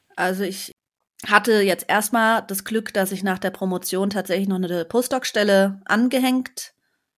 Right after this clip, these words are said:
bekommen hatte. Also meine, ähm, Chefin hatte eine D-F-G-Stelle noch organisiert, auf die ich mich dann bewerben konnte und dann auch genommen wurde.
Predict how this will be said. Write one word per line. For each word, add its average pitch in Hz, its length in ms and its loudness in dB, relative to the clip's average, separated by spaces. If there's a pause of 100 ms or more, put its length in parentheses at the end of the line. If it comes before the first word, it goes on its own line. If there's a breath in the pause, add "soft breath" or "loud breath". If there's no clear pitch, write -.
(140)
bekommen 240 480 2
hatte. 247 320 2
Also 214 180 2
meine, 180 600 -2
ähm, 170 320 -6
Chefin 208 400 -2
hatte 190 420 -4 (880 soft breath)
eine 160 320 -6
D-F-G-Stelle 208 960 0
noch 190 340 -4
organisiert, 190 720 -2
auf 196 140 -2
die 185 100 -6
ich 185 140 -8
mich 180 100 -14
dann 175 160 -6
bewerben 180 420 -2
konnte 196 440 -4
und 175 180 -10
dann 165 140 -12
auch 160 240 -10 (100)
genommen 196 500 2
wurde. 262 360 2